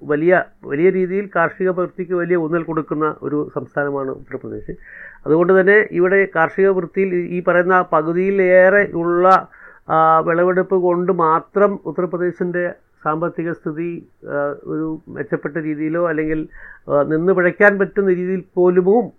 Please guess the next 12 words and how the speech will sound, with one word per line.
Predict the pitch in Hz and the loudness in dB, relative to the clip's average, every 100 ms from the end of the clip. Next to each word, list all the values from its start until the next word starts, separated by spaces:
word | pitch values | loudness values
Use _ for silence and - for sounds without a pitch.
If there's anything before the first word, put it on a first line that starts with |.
| - | -8
എത്തുമെന്ന | 156 180 170 165 | -6 -4 -4 -2
കാര്യത്തിൽ | 165 151 143 156 | 0 0 -2 -4
നമുക്ക് | 147 143 143 143 | -4 -4 -4 -4
ഉറപ്പില്ല. | 135 131 - 127 139 - - - - - | -6 -6 -6 -8 -10 -12 -20 -20 -10 -4
അപ്പോൾ | 135 196 208 214 - - _ 151 | 4 8 10 10 8 -4 _ 0
അത് | 160 165 254 285 - _ | 0 4 6 6 2 _
എങ്ങനെ, | 170 175 196 202 214 226 - _ 156 | -2 0 4 4 4 2 -4 _ -6
ആ, | |
ഉത്തർപ്രദേശിൻ്റെ | 165 160 175 170 170 160 165 160 160 | -4 -4 -6 -6 -6 -6 -6 -4 -4
വിശാലമായ | 139 156 151 156 156 147 156 170 - - | -4 -4 -2 -2 -2 -2 -2 -4 -12 -10
സാമ്പത്തിക, | 143 139 147 147 151 143 160 - - | -8 -4 -6 -6 -6 -4 -6 -10 -12
സാമൂഹിക | 135 135 147 143 151 | -8 -6 -4 -4 -4